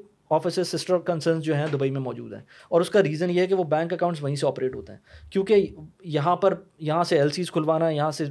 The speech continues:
جو مسئلے ہوتے ہیں وہ وہاں پر نہیں ملیں گے آپ کو، کھلے، کھل کر آپ کام کر سکتے ہیں۔ تو اس لیے جو بھی بندہ گولڈن ویزا لے رہا ہے، چاہے رہے نہ رہے، at least اپنا بینک اکاؤنٹ وہاں کھولے، ساری ٹرانزیکشنز وہاں سے کرے۔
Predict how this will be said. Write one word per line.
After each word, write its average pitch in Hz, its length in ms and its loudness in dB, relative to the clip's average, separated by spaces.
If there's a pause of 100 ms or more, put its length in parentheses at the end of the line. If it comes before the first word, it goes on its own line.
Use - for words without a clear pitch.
جو 170 220 4
مسئلے 185 340 0
ہوتے 170 260 0
ہیں 175 80 -6 (280)
وہ 170 120 2
وہاں 156 220 2
پر 165 140 -2
نہیں 147 200 0
ملیں 175 220 2
گے 180 60 0
آپ 170 140 2
کو، 180 160 -6
کھلے، 190 440 2 (280)
کھل 202 200 2
کر 202 100 4
آپ 165 160 2
کام 147 180 -6
کر 131 100 -8
سکتے - 260 -16
ہیں۔ 113 80 -20 (360)
تو 202 80 4
اس 190 200 2
لیے 226 160 4 (160)
جو 156 240 0
بھی 226 100 0
بندہ 208 380 4 (240)
گولڈن 170 220 2
ویزا 208 160 4
لے 165 160 6
رہا 165 80 4
ہے، 180 80 4
چاہے 175 320 0
رہے 175 260 2
نہ 196 60 4
رہے، 165 220 4 (300)
at 165 140 2
least 208 200 0
اپنا 196 160 2
بینک 156 240 2
اکاؤنٹ 160 220 0
وہاں 156 100 0
کھولے، 147 280 -2 (280)
ساری 170 260 6
ٹرانزیکشنز 156 440 0
وہاں 147 160 -2
سے 165 120 -2
کرے۔ 180 200 -2